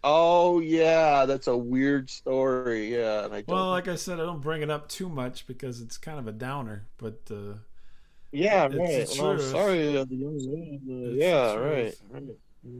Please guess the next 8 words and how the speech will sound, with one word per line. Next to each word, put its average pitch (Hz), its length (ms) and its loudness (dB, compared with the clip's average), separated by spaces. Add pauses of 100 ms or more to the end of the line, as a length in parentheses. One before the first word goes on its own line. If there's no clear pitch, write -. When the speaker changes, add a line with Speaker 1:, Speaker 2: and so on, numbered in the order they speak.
(440)
Speaker 2:
Yeah. 135 360 -10
Speaker 1:
Oh, 113 260 -10
wow. 113 340 -12 (1300)
Huh. 175 580 2 (460)
Speaker 2:
Yeah. 127 480 -10 (1200)
Speaker 1:
Dang 156 320 0
it. 95 240 -4 (1600)
Speaker 2:
Mm. 127 280 -12